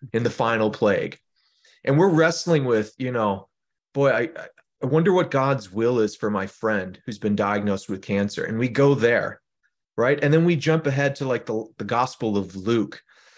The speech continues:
and we see Jesus heal this woman. And then he says that this woman has been afflicted by Satan. And I try to put those things together. One of the things I want people to,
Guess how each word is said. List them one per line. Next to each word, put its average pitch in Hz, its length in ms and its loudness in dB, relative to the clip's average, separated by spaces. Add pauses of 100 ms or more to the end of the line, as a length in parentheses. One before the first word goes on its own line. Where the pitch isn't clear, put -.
(120)
and 127 140 -2
we 139 80 2
see 143 260 0
Jesus 127 640 -4
heal 160 440 2
this 160 280 0
woman. 101 460 -4 (280)
And 139 120 0
then 147 140 2
he 147 180 2
says 156 520 2 (280)
that 135 140 -2
this 151 200 -2
woman 143 260 2
has 139 160 0
been 139 180 0
afflicted 131 480 -4
by 98 160 -2
Satan. - 580 -4 (640)
And 156 100 2
I 160 80 2
try 170 360 -2
to 233 80 4
put 196 280 -6
those 147 220 -2
things 135 260 -8
together. 120 400 -2
One 127 240 0
of 269 40 2
the 277 60 -2
things 202 280 -2
I 147 60 2
want 151 300 -4
people 156 420 -4
to, 101 220 -6